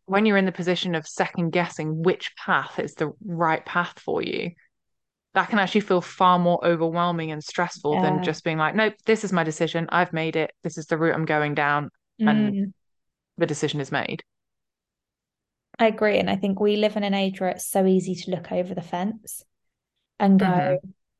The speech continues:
Speaker 2: "They've got it better. They made different choices to me. I should have done it differently." When in reality, like, you only ever see a snippet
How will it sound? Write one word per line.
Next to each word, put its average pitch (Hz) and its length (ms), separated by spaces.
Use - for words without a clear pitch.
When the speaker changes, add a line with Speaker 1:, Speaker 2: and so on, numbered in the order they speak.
Speaker 2:
"They've 214 220
got 208 140
it 208 100
better. 196 240
They 202 200
made 196 220
different 185 300
choices 190 400
to - 100
me. 185 120
I 185 120
should 190 200
have 185 100
done 180 160
it - 100
differently." 156 640
When 220 160
in 220 100
reality, 220 760
like, 196 140
you 202 140
only 214 300
ever 196 160
see 185 240
a 180 80
snippet 185 580